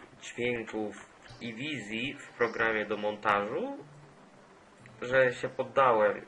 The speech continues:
i po prostu postanowiłem użyć innego programu do nagrywania, a tamto nagranie się straciło.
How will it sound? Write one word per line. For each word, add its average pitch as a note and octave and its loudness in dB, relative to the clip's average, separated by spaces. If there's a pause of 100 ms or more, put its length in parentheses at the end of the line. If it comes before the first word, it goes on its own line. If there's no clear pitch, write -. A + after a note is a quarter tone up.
i A2+ -6 (200)
po A#2 -8
prostu A#2+ -6
postanowiłem A#2 -2
użyć - -10
innego A#2+ 0
programu A2 -2
do G#2 -8
nagrywania, E3+ -2
a B2+ -2
tamto B2 0
nagranie A2+ 0
się G#2 -10
straciło. A2+ -2